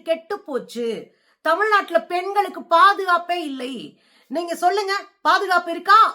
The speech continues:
அப்படின்னு கேட்டாரு. உடனே அங்க இருக்கிற கூட்டம் இல்ல இல்ல அப்படின்னாங்க. இதெல்லாம் அடிச்சு நொறுக்குற மாதிரி ஒரு வேலை நடந்து போச்சு.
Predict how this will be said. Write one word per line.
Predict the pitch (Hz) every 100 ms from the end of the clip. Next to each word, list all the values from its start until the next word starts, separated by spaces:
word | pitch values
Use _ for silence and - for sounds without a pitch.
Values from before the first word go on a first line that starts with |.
| -
அப்படின்னு | 269 262 285 247
கேட்டாரு. | 226 208 190 185 _ _ -
உடனே | 277 359 330
அங்க | 294 339
இருக்கிற | 330 311
கூட்டம் | 262 269 240 254 311
இல்ல | 370 381 349 339 294 226
இல்ல | 285 349 349 330
அப்படின்னாங்க. | 277 196 214 202 180 165 _ 190
இதெல்லாம் | 202 208 202 220 302 285
அடிச்சு | 202 294 311 262
நொறுக்குற | 208 220 233 226 180
மாதிரி | 170 233 269
ஒரு | 185 151
வேலை | 143 170 233
நடந்து | - 156 -
போச்சு. | - -